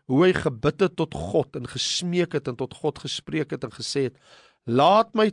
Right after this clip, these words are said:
tog oortrek en die mooi land sien wat oorkant die Jordaan lê, daardie goeie bergland en die Libanon. Maar die Here het toornig op my geword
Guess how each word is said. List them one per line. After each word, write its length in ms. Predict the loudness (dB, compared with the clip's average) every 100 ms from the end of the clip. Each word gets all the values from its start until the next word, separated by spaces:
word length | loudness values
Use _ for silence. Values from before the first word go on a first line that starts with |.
| 2 0
tog 240 | 0 -4 -2
oortrek 720 | 2 2 2 0 2 2 -2
en 180 | -2 -2
die 160 | 0 -2
mooi 520 | -2 2 4 4 4
land 340 | 4 2 2
sien 420 | -4 -4 -4 -8 -16 _ 0
wat 220 | 0 2 2
oorkant 420 | 2 4 0 2
die 140 | 4
Jordaan 640 | 4 2 -2 0 0 0 -2
lê, 300 | -6 -6 -8 _ _ _ 0
daardie 440 | 4 6 4 0 -2
goeie 580 | -4 -2 2 4 4
bergland 840 | 2 -2 0 2 0 -2 -2 -4 -12 _ _ _ 0
en 120 | 2
die 140 | 2 0
Libanon. 720 | 0 0 2 2 0 -4 -12 _ _ _ _
Maar 260 | 2 2 2
die 160 | 0
Here 720 | 0 0 4 6 8 6 6 4 _ -8
het 160 | -8 _ _
toornig 560 | 2 6 6 6 2 0
op 220 | -2 0
my 100 | 0
geword 560 | 0 -2 2 2 2